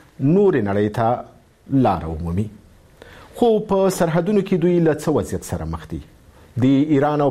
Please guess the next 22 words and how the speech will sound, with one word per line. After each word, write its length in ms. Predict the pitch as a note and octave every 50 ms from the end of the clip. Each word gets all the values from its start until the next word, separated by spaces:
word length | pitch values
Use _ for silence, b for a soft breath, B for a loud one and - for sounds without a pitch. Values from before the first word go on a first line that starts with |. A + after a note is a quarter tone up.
| -
پاکستان 460 | C#3+ B2+ A#2 - - - D3 D3 C3+ - -
چارواکي 520 | C#3+ C3 C3 C#3 E3 E3+ D#3+ - - A#2+ -
څومره 220 | D3+ C#3+ B2+ B2+ A#2+
د 100 | A2+ A#2 A2 B2+
دغه 140 | A2+ A2 - A#2+
کډوالو 360 | G#2+ A#2 A#2+ A#2+ A#2 A#2 A2 G#2+
وراوښتلو 560 | G#2+ G#2+ G2+ G2+ F#2+ - - A#2 A2 A2 G#2 -
ته 140 | A2+ G#2+ G2 -
چمتو 320 | - G#2 G2+ F#2+ - F#2+ D#2 -
دي؟ 60 | C#2 - - - - B B B B B B B B A#2+ G#2+ B2
د 120 | C3 C3 B2+ B2
هغه 200 | C3+ B2+ C3+ C#3 C3+ C3 A#2+ G#2 A#2
بدچلنۍ 580 | A#2 - - - B2+ B2 B2 C#3+ D#3+ D#3 C#3+ C3+
ریپورټونه 460 | B2+ - C3+ B2 B2 C#3+ C3+ C3 A#2+ -
څومره 220 | - C#3+ C3+ B2+ A#2 - -
پر 100 | A#2+ A#2 F#2+ A#2+
ځای 180 | B2 B2 B2 B2
دي 80 | B2+ B2 -
چې 80 | D3+ D3+ D3+ D3+ D3+ B B B B B -
هم 180 | E3 F3+ F#3 E3 E3+
د 120 | D#3+ D3+ D3+ D3
پاکستان 500 | A#2+ A2+ - A#2+ - - D#3+ F#3 F#3